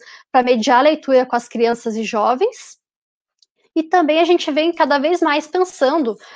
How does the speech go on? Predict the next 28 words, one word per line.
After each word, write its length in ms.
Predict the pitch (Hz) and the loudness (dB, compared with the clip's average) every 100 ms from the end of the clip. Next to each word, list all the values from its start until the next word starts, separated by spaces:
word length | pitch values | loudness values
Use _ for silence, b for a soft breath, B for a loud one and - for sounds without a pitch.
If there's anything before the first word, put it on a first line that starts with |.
| B | B
que 80 | 277 | -2
as 100 | 262 | 0
nossas 280 | 269 294 285 | -2 -4 -4
práticas, 760 | 277 262 285 - 320 302 262 - | 0 2 0 -4 -2 -2 -4 -2
elas 220 | 262 277 | -2 -2
precisam 680 | 311 302 294 285 294 277 277 | -4 -6 -6 -4 -4 -4 -4
ser 160 | 269 269 | -2 -2
desenvolvidas 720 | 285 294 269 277 254 269 - | -2 -2 0 0 0 -4 -6
pra 140 | 277 | -6
tornar 280 | 277 262 262 | -2 2 2
os 80 | 254 | 2
leitores 400 | 262 262 254 262 | 2 2 0 0
capazes 560 | 269 262 233 240 233 | -6 0 0 0 -2
de 60 | 247 220 | -6 -6
descobrir, 640 | 214 - 214 202 285 339 339 B B | -6 -4 -4 -2 -2 -2 -6 B B
de 80 | 240 | -4
recordar, 680 | 254 233 247 214 233 269 277 | -2 -2 0 0 2 4 2
de 140 | 226 220 | 0 0
reler, 540 | 226 220 233 262 262 | 0 4 6 6 4
de 100 | 214 | -2
compartilhar 800 | - 233 226 226 247 220 240 - B B B | -6 -2 0 0 0 2 2 0 B B B
e 60 | 277 | -2
de 140 | 302 | -2
serem 280 | - 294 311 | 0 2 2
protagonistas 760 | 320 320 294 302 285 285 330 294 | 0 0 2 2 0 0 -2 0
das 120 | 302 | 0
nossas 280 | 302 330 311 | 0 0 2
ações. 680 | 466 - 208 185 - - | 0 -2 -6 -6 -12 -16